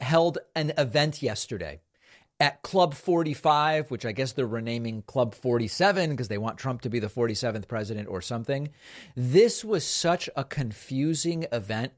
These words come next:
during which Donald Trump visibly struggles to drink water at one point. It's really weird.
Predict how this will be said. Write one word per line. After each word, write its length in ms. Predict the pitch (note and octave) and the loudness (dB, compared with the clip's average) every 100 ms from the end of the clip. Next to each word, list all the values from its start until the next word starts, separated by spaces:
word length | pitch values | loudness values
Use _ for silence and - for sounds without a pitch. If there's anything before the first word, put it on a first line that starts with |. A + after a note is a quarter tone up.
| A#2 | -2
during 300 | B2+ A#2 A#2 | 0 0 0
which 240 | A#2 A#2+ | -2 -2
Donald 360 | C3+ C#3 C#3+ C3 | 0 0 0 -2
Trump 280 | - C#3 | -2 -2
visibly 500 | A2 B2 C3 D#3 D#3+ | 0 0 0 0 -2
struggles 680 | D3+ - C3+ B2 B2+ B2+ A#2+ | -4 -2 0 2 2 0 -2
to 120 | - | -6
drink 300 | G#2 A2+ A2+ | -4 -2 -4
water 500 | F#2+ F2+ G2 C3 E3+ E3 | -2 0 4 4 2 0
at 160 | D3 D3+ | -4 -2
one 200 | D#3+ D3+ | -2 -2
point. 300 | - E3 C3+ | -4 -4 -6
It's 160 | - | -6
really 200 | G#2 C#3+ | -2 -2
weird. 380 | F2+ F#2+ C#3+ E3 | -2 -2 -2 -4